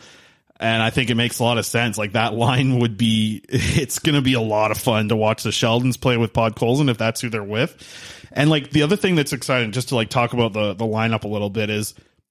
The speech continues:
now you have Danila Klimovich playing fourth line minutes, playing on a fourth line that has a lot of skill,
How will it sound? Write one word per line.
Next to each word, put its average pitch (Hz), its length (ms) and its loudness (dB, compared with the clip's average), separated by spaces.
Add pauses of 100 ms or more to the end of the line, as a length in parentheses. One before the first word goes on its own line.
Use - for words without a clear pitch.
(320)
now 131 220 0
you 165 160 4
have 151 220 2
Danila 131 340 4
Klimovich 117 680 -2
playing 113 280 0
fourth 117 340 0
line 107 260 0
minutes, 104 460 -4 (140)
playing 107 260 -2
on 101 60 -2
a 98 40 -2
fourth 120 380 0
line 113 220 2
that 107 160 0
has 110 200 -2
a 110 60 2
lot 107 200 0
of 95 60 -6
skill, 131 480 0